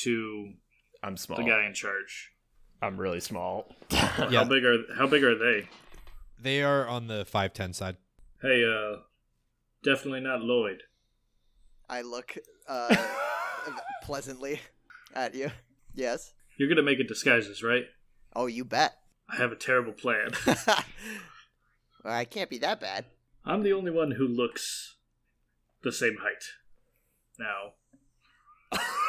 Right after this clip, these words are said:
Speaker 1: obviously you'd have to cover me in feathers of some kind, and I apologize, Hirak.
Speaker 2: Hold up, hold up,
Speaker 1: In
Speaker 2: hold up.
Speaker 1: advance.
Speaker 2: What if we
Speaker 4: I like where this is going. I immediately pull
Speaker 1: Then
Speaker 4: out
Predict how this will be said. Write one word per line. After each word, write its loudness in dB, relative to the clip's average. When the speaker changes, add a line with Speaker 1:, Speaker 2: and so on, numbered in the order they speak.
Speaker 1:
obviously 8
you'd 8
have 10
to 4
cover 6
me 8
in 2
feathers 4
of -4
some -2
kind, 0
and -2
I 8
apologize, 8
Hirak. 4
Speaker 2:
Hold 4
up, 6
hold 0
up, 2
Speaker 1:
In 4
Speaker 2:
hold 10
up. 8
Speaker 1:
advance. 0
Speaker 2:
What 6
if 0
we 2
Speaker 4:
I 0
like 2
where 2
this -4
is -6
going. 4
I -2
immediately 0
pull 4
Speaker 1:
Then 8
Speaker 4:
out 6